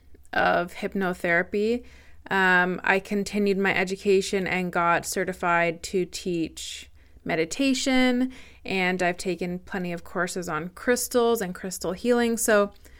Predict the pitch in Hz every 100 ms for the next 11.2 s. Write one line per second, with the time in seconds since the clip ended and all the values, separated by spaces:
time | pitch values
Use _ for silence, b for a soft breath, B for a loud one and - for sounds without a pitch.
0 | b b b - 240 277 320 302 247 233
1 | 226 - 208 196 196 196 208 190 - 202
2 | 180 165 175 214 - 190 180 185 185 180
3 | 170 175 - - 180 165 - 180 175 -
4 | 175 175 170 - 180 180 180 180 180 -
5 | b b b - 233 214 214 220 196 180
6 | 175 180 - - - 196 208 - 220 262
7 | 311 - - - - - - - - -
8 | - 247 254 285 349 - 269 208 220 -
9 | 233 214 196 208 208 190 185 180 - 208
10 | 196 196 - - 208 190 180 165 160 180
11 | 240 254